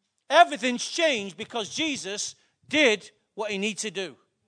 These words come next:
That same authority is in you. Now, right now, there's a sense of awe in George. Or there should be. Why?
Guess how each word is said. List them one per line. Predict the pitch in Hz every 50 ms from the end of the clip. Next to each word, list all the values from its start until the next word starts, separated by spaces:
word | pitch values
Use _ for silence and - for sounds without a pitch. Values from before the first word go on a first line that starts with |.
| _ _ _ _ _ _ _ _ _ _ _ _ _ _ _ _
That | - 233 226 196
same | - - - 330 320
authority | 302 - - 294 302 294 262 185 - 220
is | 190
in | 226 233 214 214
you. | 233 262 269 226 151 - _ _ _ _ _ _ _ _ _ _
Now, | - 262 262 254
right | 285 330 349 302 233
now, | 240 285 311 247 202 233 262 - _ _ _
there's | - 240 233 208
a | 254
sense | - - 320 320 320 311 -
of | 277 226 196 294
awe | 277 254 220 214
in | 226 226 214
George. | 165 277 285 269 220 185 196 180 - - - _ _ _ _ _ _ _ _ _ _ _ _ _ _ _ _ _ 208 _ _ _ _ 240 240 233 _ _ _ _ _ _ _ _ _ _ _ _ _ _ _ _ _ _ _ -
Or | 196 180
there | 175
should | - - 311 233
be. | 175 220 277 302 269 _ _ _ _ _ _ _ _ _ _ _ _ _ _ _ _
Why? | - 330 339 330 269 180